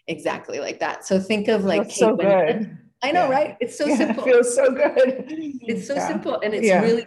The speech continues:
Speaker 1: just bringing you back
Speaker 2: Yeah.
Speaker 1: into the S curve, 'cause your spine is shaped like an S, ideally.
Speaker 2: Yeah.
Speaker 1: But when we sit, it's the croissant shape, right?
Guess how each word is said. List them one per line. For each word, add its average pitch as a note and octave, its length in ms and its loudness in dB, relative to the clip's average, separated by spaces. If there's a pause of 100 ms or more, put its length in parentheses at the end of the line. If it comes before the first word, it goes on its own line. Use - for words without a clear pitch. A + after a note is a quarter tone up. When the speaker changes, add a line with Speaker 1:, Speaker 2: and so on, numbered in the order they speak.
Speaker 1:
just A#3 180 -8
bringing A3 300 -2
you G#3+ 80 -4
back G3 360 -2
Speaker 2:
Yeah. G#3 100 0
Speaker 1:
into G#3 220 -2
the E3+ 180 -8
S - 220 -6
curve, - 440 -10
'cause F#3+ 160 -10
your F#3+ 100 -2
spine G#3+ 280 -8
is F#3+ 260 -6
shaped F3 280 -8
like D#3+ 160 -6
an D#3+ 100 -6
S, D3+ 320 -10
ideally. D#3+ 460 -4
Speaker 2:
Yeah. G3+ 160 0
Speaker 1:
But - 80 -6
when F3 160 -2
we E3 80 -6
sit, D#3+ 400 -4
it's E3 160 -8
the D3+ 80 -10
croissant E3 480 -4
shape, - 260 -8
right? - 240 -2